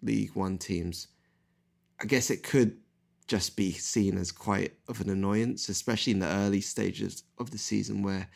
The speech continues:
maybe you haven't got the squad that you want to have and you're looking to perform in the league. I think w-, we saw that with West Brom.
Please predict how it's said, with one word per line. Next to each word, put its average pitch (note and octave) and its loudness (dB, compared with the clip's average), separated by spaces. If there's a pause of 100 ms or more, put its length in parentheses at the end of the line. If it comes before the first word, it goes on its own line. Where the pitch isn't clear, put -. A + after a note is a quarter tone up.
(320)
maybe G#2+ 8
you G2+ 8
haven't G#2 6
got F#2 4
the E2+ -4
squad - 0
that F2+ 2
you F#2 2
want G2 0
to G2+ -6
have F#2+ 0 (460)
and F#2+ 2
you're G2+ 6
looking G2+ 2
to F#2+ 0
perform G2 0 (140)
in G2+ 2
the F#2+ 2
league. F#2 2
I - -6
think G#2+ -2
w-, A#2 2
we B2+ 4
saw D#3 4
that F#2 4
with G#2 4
West G#2 0
Brom. G2 2